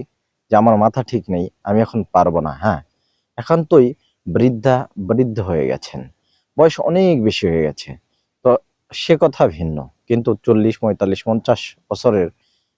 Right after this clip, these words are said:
একজন মানুষ তার স্বামীকে হারিয়েছে, এত আপনাকে উতলা হয় কে-, হতে হবে কেন? এত আপনাকে শোকে মুহ্যমান হতে হবে কেন? আপনি কি আল্লাহর বিধানকে অগ্রাহ্য করছেন?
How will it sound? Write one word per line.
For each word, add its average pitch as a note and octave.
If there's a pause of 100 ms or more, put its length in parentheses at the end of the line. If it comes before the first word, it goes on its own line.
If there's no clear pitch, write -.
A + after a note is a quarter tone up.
(160)
একজন G#2
মানুষ F#2 (220)
তার G#2
স্বামীকে G#2
হারিয়েছে, E2 (920)
এত D3 (580)
আপনাকে A#2+
উতলা G#2
হয় F#2 (100)
কে-, -
হতে F2+
হবে E2 (100)
কেন? F#2 (320)
এত C3 (500)
আপনাকে B2 (180)
শোকে B2+
মুহ্যমান G2
হতে F2+
হবে D#2+ (140)
কেন? F2+ (1200)
আপনি B2
কি C#3 (100)
আল্লাহর B2
বিধানকে A2+ (240)
অগ্রাহ্য A2
করছেন? -